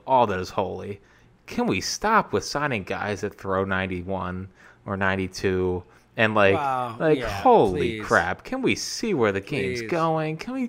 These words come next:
Speaker 1: get some power
Speaker 2: Please.
Speaker 1: arms? I mean, Ken Giles must have, must have been, like, the most, like, they must have watched Ken Giles coming up through the,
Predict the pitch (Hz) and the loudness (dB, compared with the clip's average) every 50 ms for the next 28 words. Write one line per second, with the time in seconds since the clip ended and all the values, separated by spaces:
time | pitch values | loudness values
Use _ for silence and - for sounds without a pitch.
0 | - - 254 247 226 - - - 113 104 - - - - 90 95 101 98 98 98 | -6 -2 -2 0 0 0 0 -2 -2 -2 -4 -4 -2 0 0 0 0 -2 0 0
1 | 98 95 95 95 98 101 104 107 - - - 160 175 180 175 160 - - - - | 0 0 -2 -2 -2 -2 -2 -4 -6 -6 -2 0 0 0 0 -2 -4 -12 -18 -18
2 | - - - - 262 302 311 262 170 - 147 120 120 110 101 95 90 - 110 104 | -16 -6 2 6 6 6 6 4 2 2 4 4 4 4 4 2 2 0 0 0
3 | 98 - - 104 104 127 139 135 - - 131 104 104 110 101 98 95 95 92 92 | 0 2 0 -4 0 2 2 2 2 0 -4 -2 0 0 0 0 -2 -4 -4 -4
4 | 92 90 - 117 117 117 117 120 123 120 117 110 - - - 127 123 127 - 180 | -6 -6 -2 0 2 2 2 2 2 2 0 0 -2 -2 -2 -2 -2 0 0 -2
5 | 214 240 233 196 - - 143 123 127 127 - - - 135 127 117 104 113 104 104 | 0 2 2 2 4 4 4 4 6 4 4 4 2 0 0 2 2 2 2 2
6 | 107 107 98 - 117 107 104 101 101 - - - 107 98 98 98 98 98 95 120 | 2 0 0 -2 -2 -2 0 0 0 -2 0 0 0 2 4 4 2 2 2 -2
7 | 117 | -6